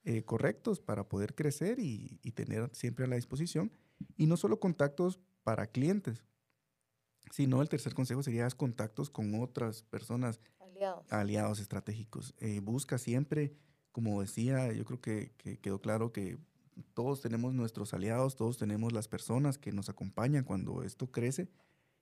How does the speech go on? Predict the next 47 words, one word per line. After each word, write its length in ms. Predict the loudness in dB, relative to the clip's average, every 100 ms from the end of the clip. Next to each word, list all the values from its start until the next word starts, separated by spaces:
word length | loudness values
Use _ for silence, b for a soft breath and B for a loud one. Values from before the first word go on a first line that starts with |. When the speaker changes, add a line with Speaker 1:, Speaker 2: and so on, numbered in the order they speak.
| b
Speaker 1:
y 160 | 0 2
ese 200 | 2 -2
seri-, 260 | -4 -4 -2
eso 180 | 0 0
es 80 |
muy 180 | 2 2
importante, 560 | 2 -2 -4 -8 -10 -10
tener, 420 | -4 -2 -2 -4 -6 -8 -4
mm, 400 | 0 2 2 0
nosotros, 500 | -2 -2 -2 -4 -10 _ _ _ _ _
o 40 |
sea, 160 | -6 -4
esto 260 | -6 -6 -4
es 100 | -2
algo 200 | 0 2
muy 360 | 2 2 2
grande, 460 | 2 2 2 0 0
nosotros 540 | -4 -4 -4 -2 0
no 220 | 4 6 6
vamos 300 | 6 6 2
a 40 |
tener 300 | 0 -2 -2
siempre 500 | -2 0 0 2 0
el, 120 | -2
todo 340 | -6 0 2 2
el 80 | 2
equipo, 420 | -2 -8 -4 -6
todo 300 | -2 0 2
lo 120 | 0
necesario 440 | -4 -6 -4 -2
para 140 | 0 -2
hacerlo, 320 | -2 -2 -4 b b b b b b -4
y 100 | 0
por 120 | 2
eso 140 | 2
tenemos 300 | 0 2 0
que 80 | -2
tener 260 | 0 0 0
los 180 | -2 -2
aliados 400 | 0 2 2 0
para 220 | -4 -8
que, 460 | -8 -8 -8 -10 -14
si 140 | -10 -6
en, 340 | -6 -6 -8 -6
en 120 | 0
dado 200 | 0 2
caso 300 | 0 0